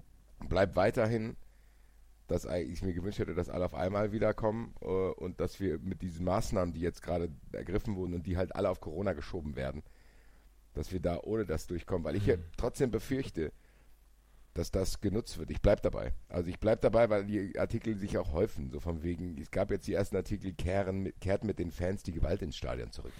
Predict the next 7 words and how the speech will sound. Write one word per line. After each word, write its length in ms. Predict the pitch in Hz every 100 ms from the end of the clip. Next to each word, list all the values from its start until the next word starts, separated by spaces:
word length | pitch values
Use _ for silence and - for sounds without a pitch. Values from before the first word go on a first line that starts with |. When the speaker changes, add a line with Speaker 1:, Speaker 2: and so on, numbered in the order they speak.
| - - - - - - - - - - - -
Speaker 2:
<laughs> 220 | 113 -
Speaker 1:
Und 500 | 85 82 82 80 80 - - - - - - -
solche 460 | 98 92 95 82
Sachen. 380 | 76 80 - 71
Also 260 | - 85 92
das 220 | 90 -
ist, 360 | 104 117 -